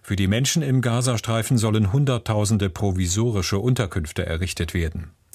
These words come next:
Der ägyptische Vorstoß steht im Gegensatz zu einem heftigen, heftig umstrittenen Plan von U-S-Präsident Trump. Dieser will den Gazastreifen unter amerikanischer Kontrolle wieder aufbauen lassen. Die dort lebenden Palästinenser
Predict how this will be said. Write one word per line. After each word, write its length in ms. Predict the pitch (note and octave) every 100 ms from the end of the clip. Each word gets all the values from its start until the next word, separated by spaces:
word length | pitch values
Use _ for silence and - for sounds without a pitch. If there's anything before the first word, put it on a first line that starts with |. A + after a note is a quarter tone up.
| _ - - - - - -
Der 320 | A2 A2+ C3 B2+
ägyptische 500 | A#2+ D#3+ D#3+ D#3 C3+
Vorstoß 600 | D3 D#3 - E3+ E3+ -
steht 360 | - C#3+ D3+
im 260 | - C3+ C3
Gegensatz 680 | B2 C3 C3+ C3 B2+ - -
zu 200 | - B2+
einem 340 | A#2+ B2 A#2+
heftigen, 580 | G#2+ D3 - D#3 C3+ D3 -
heftig 400 | - D3 - D3+
umstrittenen 680 | D3 B2 - D3+ C#3+ A#2+ A2+
Plan 340 | - G#2+ A#2+ C3+
von 220 | A#2 A#2+
U-S-Präsident 840 | A#2 G#2+ G#2 - G#2+ G2 G2+ G#2+
Trump. 360 | - B2 F2+ - - - - - -
Dieser 440 | A#2+ B2 C#3 B2 -
will 240 | A#2 A#2+
den 260 | A#2 A#2+ A2+
Gazastreifen 880 | A#2 B2+ C3 A#2+ - A2+ A2 - A2+
unter 340 | A2+ A2 A2
amerikanischer 840 | G#2+ G#2+ G#2+ G2+ C3+ D3 A2 A2+ G2+
Kontrolle 640 | G#2 G2 - C#3+ G2 F#2+
wieder 360 | G2+ F#2+ G2
aufbauen 520 | B2 B2 B2 A2 A#2 A2
lassen. 380 | G2+ - A2+ E2 - - -
Die 100 | G#2+
dort 260 | G#2+ A2 -
lebenden 480 | G#2 G#2+ A2 G2+ F#2
Palästinenser 800 | G2+ F#2 - G#2 A2+ B2+ B2